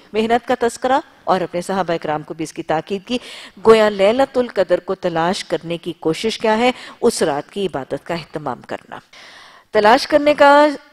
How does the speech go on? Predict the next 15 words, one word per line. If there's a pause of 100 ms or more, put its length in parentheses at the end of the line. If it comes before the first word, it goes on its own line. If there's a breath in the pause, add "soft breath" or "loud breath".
(160)
پچھلی
دس
راتوں
میں، (880)
باب
نمبر
تین، (1400 soft breath)
دس
راتوں
میں
تلاش
کرنا۔
اور
پھر
یہ